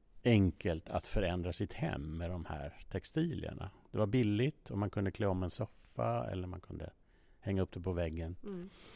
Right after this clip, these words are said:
Speaker 1: Så det hör väldigt mycket till den här tiden, och jag tyckte det var roligt att få in dem i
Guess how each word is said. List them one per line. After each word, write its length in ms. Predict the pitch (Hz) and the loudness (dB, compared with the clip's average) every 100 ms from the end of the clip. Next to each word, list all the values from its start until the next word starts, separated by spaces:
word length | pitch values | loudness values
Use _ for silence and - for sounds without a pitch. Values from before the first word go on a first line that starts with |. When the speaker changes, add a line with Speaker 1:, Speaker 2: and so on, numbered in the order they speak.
| - | -6
Speaker 1:
Så 120 | 123 | -4
det 220 | 123 131 | -2 2
hör 320 | 117 165 165 | 6 6 6
väldigt 240 | 127 120 120 | 6 6 4
mycket 220 | 113 110 | 2 2
till 120 | 120 | 4
den 100 | 110 | 4
här 80 | 110 | 2
tiden, 540 | - 196 101 80 82 | 4 4 4 0 2
och 60 | 107 | 4
jag 100 | 117 | 4
tyckte 240 | 135 - | 0 0
det 80 | 123 | 2
var 120 | 113 | 4
roligt 360 | 113 127 107 117 | 4 4 2 -2
att 60 | - | -2
få 160 | 139 | -4
in 400 | - 151 131 95 | 2 4 6 4
dem 280 | 87 87 73 | 4 2 0
i 420 | 95 101 98 98 | 0 2 2 -2